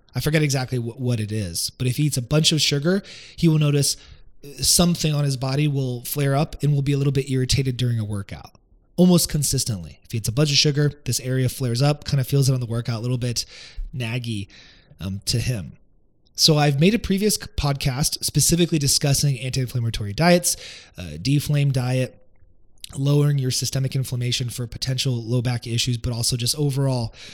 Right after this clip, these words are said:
body health, body feeling,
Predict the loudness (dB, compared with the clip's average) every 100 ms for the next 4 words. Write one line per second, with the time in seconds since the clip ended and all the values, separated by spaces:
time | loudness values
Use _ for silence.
0 | -20 -20 -20 -20 -20 -20 -20 -18 -4 -4
1 | -4 -2 -2 -2 -8 -20 -20 -20 -20 -20
2 | -20 -20 -20 -16 -10 -8 -8 -10 -2 2
3 | 4 4 2